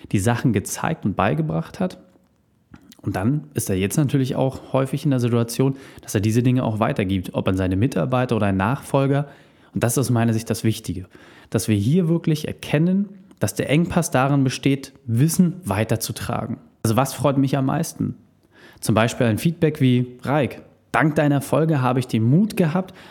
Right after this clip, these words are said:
einen kalten Kontakt anzurufen und zack, ich habe einen Termin bekommen.“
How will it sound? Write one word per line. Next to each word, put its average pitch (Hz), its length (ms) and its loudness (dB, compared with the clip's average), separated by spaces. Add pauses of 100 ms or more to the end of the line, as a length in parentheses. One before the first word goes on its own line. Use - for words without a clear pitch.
einen 104 160 0
kalten 147 320 0
Kontakt - 420 -2
anzurufen 151 640 0
und 123 160 -2
zack, - 280 -4
ich 127 160 -2
habe 117 120 0
einen 110 100 0
Termin 139 300 0
bekommen.“ - 380 -4